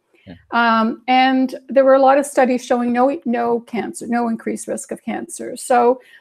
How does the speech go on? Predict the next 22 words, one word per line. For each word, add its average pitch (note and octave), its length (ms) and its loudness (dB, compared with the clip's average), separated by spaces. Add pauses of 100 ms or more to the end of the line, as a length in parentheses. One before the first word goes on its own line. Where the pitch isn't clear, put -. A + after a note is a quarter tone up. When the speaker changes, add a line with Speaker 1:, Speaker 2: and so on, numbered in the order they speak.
(560)
Speaker 2:
and, B3+ 460 0
and, B3 400 0
uh, A#3+ 160 2
people E4 400 2
were C#4 120 4
saying, A#3+ 380 0
"Well, A3+ 340 4
you A#3 120 0
know, A3+ 80 0
the A3 80 0
studies B3 420 0
that A3 140 -10
showed A3+ 400 -2
an - 120 -6
increased A#3+ 480 -4
risk A#3 400 0
were G#3+ 340 -2 (340)
improperly A3+ 680 -2
done, G#3+ 380 -4
blah, G#3 260 -4
blah, A3+ 200 -4
blah." A3+ 360 -4